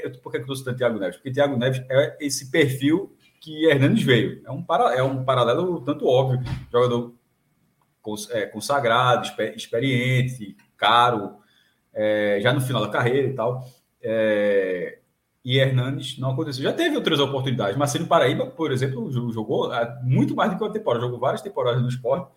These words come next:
É, enfim, isso já, todo clube tem isso aí, mas Hernandes não aconteceu. Não, não foi, acabou não sendo essa peça.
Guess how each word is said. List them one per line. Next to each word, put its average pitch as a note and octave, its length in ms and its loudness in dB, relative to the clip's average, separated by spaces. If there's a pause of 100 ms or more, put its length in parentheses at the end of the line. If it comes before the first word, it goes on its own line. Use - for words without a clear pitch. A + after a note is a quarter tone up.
(520)
É, A2+ 460 -2
enfim, - 420 -6 (180)
isso - 220 -14
já, E3+ 260 0 (220)
todo G#3 240 -4
clube F#3+ 180 -12 (120)
tem E3 140 0
isso D#3 180 -4
aí, C3 160 0
mas D3+ 300 -4
Hernandes C3+ 680 -2 (240)
não B2+ 180 -6
aconteceu. C#3 520 -6 (240)
Não, A2 140 -14
não A#2 160 -8
foi, G#2 480 -6
acabou A2 260 -8
não A#2 100 -6
sendo A#2+ 160 -6
essa G#2+ 140 -8
peça. - 340 -14